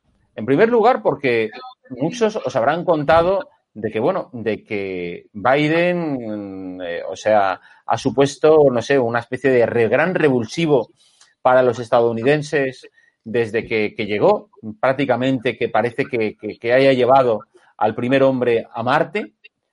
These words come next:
y es, desde luego, desde, de, de, de, de una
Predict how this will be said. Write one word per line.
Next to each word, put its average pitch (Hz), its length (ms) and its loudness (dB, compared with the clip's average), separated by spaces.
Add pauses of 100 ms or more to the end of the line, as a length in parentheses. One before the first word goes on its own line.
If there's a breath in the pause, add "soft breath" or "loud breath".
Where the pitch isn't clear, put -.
(300)
y 131 200 -2
es, 165 280 -4
desde 117 320 -6
luego, 165 440 0
desde, 123 640 -4 (180)
de, 120 480 -10
de, 113 160 -12
de, 117 220 -10
de 123 80 -8
una 170 360 -2